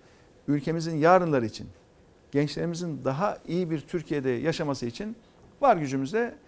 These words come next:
e, çalışıyoruz. Her geçen gün partimizin farkındalığı artıyor.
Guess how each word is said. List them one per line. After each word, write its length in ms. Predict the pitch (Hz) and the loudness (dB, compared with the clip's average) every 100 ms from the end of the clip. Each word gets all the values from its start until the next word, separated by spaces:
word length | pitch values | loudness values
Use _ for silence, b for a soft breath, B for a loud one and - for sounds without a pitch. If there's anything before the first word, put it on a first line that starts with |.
| b b - | b b -6
e, 480 | 135 135 131 131 135 | -2 0 -2 -2 -2
çalışıyoruz. 580 | - 202 180 147 196 - - | 0 0 0 -2 -4 -8 -6
Her 200 | 220 247 | -2 -2
geçen 580 | 208 175 170 170 160 165 | -2 -4 -4 -4 -4 -2
gün 220 | 226 254 | -2 -2
partimizin 720 | - 170 170 170 160 160 117 - | 0 0 0 -2 -4 -4 -6 0
farkındalığı 640 | 147 151 - 156 143 120 | 2 2 2 2 4 4
artıyor. 360 | 110 - 165 | 2 0 -6